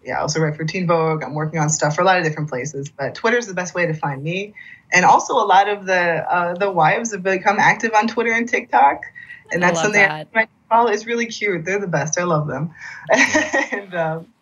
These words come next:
Speaker 1: and following the official U M W A accounts. It's, it's easy to find this stuff if you, if you're looking for it,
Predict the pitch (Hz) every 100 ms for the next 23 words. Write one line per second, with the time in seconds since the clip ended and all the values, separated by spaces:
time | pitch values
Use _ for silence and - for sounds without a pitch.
0 | _ _ _ 226 220 220 208 208 196 196
1 | 202 202 196 185 180 175 170 165 165 185
2 | 151 156 160 - - 175 170 - - _
3 | _ _ - 220 247 247 330 330 262 180
4 | 226 247 277 202 175 - 165 160 170 190
5 | 175 160 156 _ 180 180 180 233 254 160
6 | 151 131 90 -